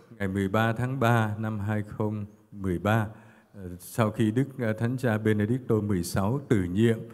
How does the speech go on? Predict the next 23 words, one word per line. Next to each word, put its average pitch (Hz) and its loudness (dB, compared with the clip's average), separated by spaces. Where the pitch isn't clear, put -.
ờ, 87 -6
Công 113 -4
nghị 113 2
Hồng 95 0
Y 110 6
đã, 107 0
ờ, 95 -4
cử, 98 0
đã 127 0
thực 131 2
hiện 104 0
mật 107 2
nghị 117 4
để 98 -2
bầu 98 4
là 95 -2
Đức 139 0
Hồng 104 0
Y 117 4
Bergoglio 110 4
làm 98 0
Giáo 98 0
Hoàng. 92 0